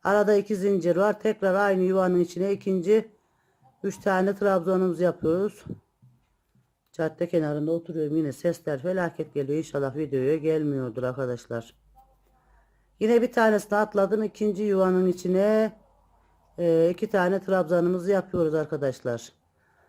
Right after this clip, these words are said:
Bu arada arkadaşlar Instagram'da adresim yine Hatice'den Örgüler. E, Facebook'taki ad-, ismim de yine Hatice'den Örgüler. Oralardan da takip edebilirsiniz.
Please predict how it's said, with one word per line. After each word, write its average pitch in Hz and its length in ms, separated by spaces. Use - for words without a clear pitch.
Bu 185 60
arada 214 220
arkadaşlar 214 580
Instagram'da 208 640
adresim 196 520
yine 202 140
Hatice'den 185 560
Örgüler. 165 640
E, 156 260
Facebook'taki 180 840
ad-, 165 300
ismim 185 440
de 175 40
yine 170 160
Hatice'den 156 560
Örgüler. 143 360
Oralardan 165 420
da 160 80
takip 156 380
edebilirsiniz. 151 920